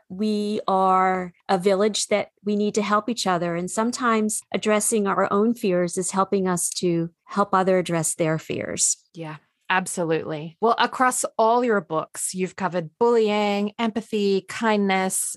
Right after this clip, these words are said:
Speaker 2: inclusion, and diversity in the classroom and beyond. So, like, what are you gonna write next? And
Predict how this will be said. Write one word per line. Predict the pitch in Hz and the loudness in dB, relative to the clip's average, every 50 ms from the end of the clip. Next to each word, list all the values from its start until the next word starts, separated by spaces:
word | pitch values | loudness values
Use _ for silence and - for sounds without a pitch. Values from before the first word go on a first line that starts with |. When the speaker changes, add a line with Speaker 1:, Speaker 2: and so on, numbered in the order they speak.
| - _ - | -12 _ -8
Speaker 2:
inclusion, | 185 170 - - - 226 220 214 196 196 190 185 175 175 175 170 175 175 - - | -8 -8 -8 -4 0 2 2 2 2 0 0 0 0 0 0 0 -2 -4 -6 -6
and | - 170 170 165 | -6 -6 -4 0
diversity | 185 190 185 165 180 180 185 - - 202 180 185 180 175 175 165 - | 0 0 0 0 0 0 0 0 -2 -4 -4 -4 -4 -4 -4 -4 -6
in | - 156 151 | -6 -8 -8
the | 151 | -10
classroom | - - - 165 156 156 - - - - 170 | -8 -4 -2 -2 -2 -2 -4 -8 -10 -8 -8
and | 165 160 151 | -8 -6 -4
beyond. | 165 160 156 147 147 139 143 151 - - - | -2 0 2 2 2 2 0 -2 -6 -8 -6
So, | - - 262 254 254 254 247 - _ _ _ - | -2 0 2 4 2 2 0 -4 _ _ _ -16
like, | 247 220 - | -16 -16 -12
what | 220 214 240 240 247 | -4 0 0 2 2
are | 285 | 0
you | 285 294 277 | 0 -2 -2
gonna | - 285 269 269 | -2 -2 -2 0
write | 247 254 254 - - | 0 0 0 -2 -2
next? | - 240 - - - - - - - - - | -2 -2 -2 -2 -4 -8 -12 -10 -10 -6 -2
And | 208 214 214 214 208 - | 0 0 0 0 0 -4